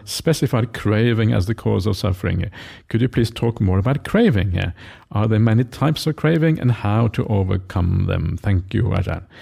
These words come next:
So, uh, yes, uh, second noble truth, uh, is, uh, the, uh, uh, samudaya satcha. Samudaya means origination, satcha is truth, the truth of origination. Uh,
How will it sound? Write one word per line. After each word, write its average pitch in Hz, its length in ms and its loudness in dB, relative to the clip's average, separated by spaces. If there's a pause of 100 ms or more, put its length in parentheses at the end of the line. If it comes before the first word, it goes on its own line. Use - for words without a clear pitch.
(560)
So, 120 640 2
uh, 113 220 4
yes, 151 400 0
uh, 85 120 0
second 123 340 -2
noble 110 200 2
truth, 139 520 0
uh, 87 160 0
is, 101 420 0
uh, 90 240 2
the, 90 320 2
uh, 87 180 0 (540)
uh, 87 140 0
samudaya 110 920 2
satcha. 151 540 0 (380)
Samudaya 101 480 0
means 98 220 0
origination, 101 680 0
satcha 107 380 -4
is 101 100 -2
truth, 170 280 -2
the 110 80 0
truth 107 340 -4
of 101 160 -2
origination. 104 800 0
Uh, 101 160 -2